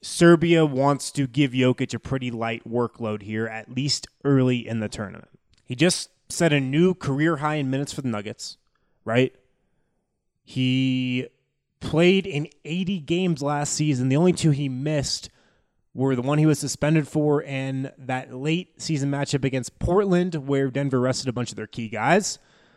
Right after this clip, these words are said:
So he did that in the regular season and then had that grueling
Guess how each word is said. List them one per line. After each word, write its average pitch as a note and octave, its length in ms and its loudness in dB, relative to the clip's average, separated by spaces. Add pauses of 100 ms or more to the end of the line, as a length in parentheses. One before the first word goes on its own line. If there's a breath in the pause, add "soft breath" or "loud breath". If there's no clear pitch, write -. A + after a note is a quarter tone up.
(400 soft breath)
So C#3 500 4 (380)
he C#3 240 -4
did C#3 380 2
that G3+ 340 4
in F3+ 100 0
the E3+ 80 6
regular D#3 340 4
season C#3 380 2
and B2+ 100 2
then C#3+ 200 4
had C3+ 260 -2
that C3 380 -6
grueling C#3+ 800 6